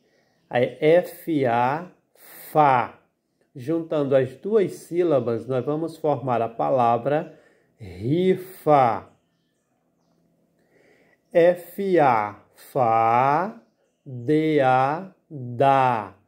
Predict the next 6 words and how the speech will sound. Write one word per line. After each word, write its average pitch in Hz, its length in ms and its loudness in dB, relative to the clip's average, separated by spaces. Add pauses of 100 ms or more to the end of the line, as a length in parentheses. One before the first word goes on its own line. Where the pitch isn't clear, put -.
(360)
fada. 131 1600 0 (1200)
F 156 560 0
I, 131 680 -4 (240)
fi, 135 920 0 (400)
L 143 640 2
A, 131 440 0